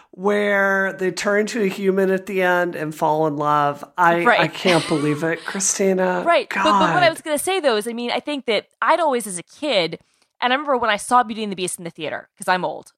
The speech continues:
Speaker 2: Um, uh, Simone was, like, two, but, but, but I was, I was, I was not. And, and remember seeing it in the theater as a kid and being like, you know, it would have been really cool if he'd stayed the Beast and she'd,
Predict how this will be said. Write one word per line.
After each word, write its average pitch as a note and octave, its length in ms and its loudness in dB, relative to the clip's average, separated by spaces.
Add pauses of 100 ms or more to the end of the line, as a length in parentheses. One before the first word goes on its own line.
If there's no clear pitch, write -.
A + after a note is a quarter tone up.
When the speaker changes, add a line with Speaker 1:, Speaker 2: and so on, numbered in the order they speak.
Speaker 2:
Um, D#3 460 0
uh, E3+ 380 -4
Simone G#3 400 -2
was, F#3 100 -6
like, E3+ 140 0 (220)
two, - 420 -6 (340)
but, F3 220 0
but, F#3+ 200 -8
but F#3+ 120 -12
I F#3+ 220 2
was, F3+ 280 -10
I F#3+ 180 4
was, F3+ 300 -10
I F3+ 140 4
was E3+ 160 -8
not. D#3 380 -2 (320)
And, A3 200 2
and A#3+ 160 -2
remember C4+ 500 0
seeing C4+ 340 -10
it A#3+ 140 -4
in A3+ 120 -8
the G3+ 60 -14
theater A#3+ 240 -10
as G#3+ 100 -6
a G#3+ 40 -10
kid C#4+ 200 -6
and A3 120 -4
being G3+ 200 -8
like, F3 280 -2 (1400)
you A3+ 120 -6
know, A#3+ 460 0 (560)
it B3 80 0
would A#3 140 0
have G#3 60 -4
been G#3+ 180 2
really B3+ 260 0
cool E3+ 680 0 (280)
if G#3+ 100 -4
he'd G#3 260 -10
stayed F3+ 560 -4
the F3+ 60 -2
Beast - 420 -8
and E3 100 -6
she'd, E3 360 -8